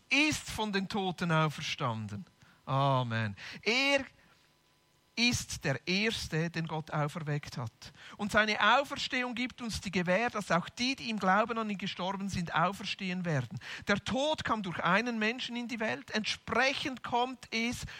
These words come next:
nun auch durch einen Menschen zur Auferstehung der Toten. Genauso wie wir alle sterben müssen, weil wir von Adam abstammen, werden wir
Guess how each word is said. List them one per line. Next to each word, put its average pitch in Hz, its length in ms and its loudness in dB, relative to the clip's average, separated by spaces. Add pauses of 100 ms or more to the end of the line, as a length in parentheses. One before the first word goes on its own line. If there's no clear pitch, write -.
nun 254 380 -2
auch 214 280 4
durch 190 240 -6 (120)
einen 240 400 2
Menschen 226 400 -2
zur 185 200 0
Auferstehung 185 540 -2
der 165 140 -8
Toten. 175 420 -8 (240)
Genauso 277 480 4
wie 240 140 0
wir 214 180 2
alle 269 240 4
sterben 247 460 0
müssen, 254 360 -6
weil 190 200 2
wir 170 80 -2
von 156 160 -6
Adam 202 340 -2
abstammen, 190 560 -4
werden 175 320 0
wir 180 180 -2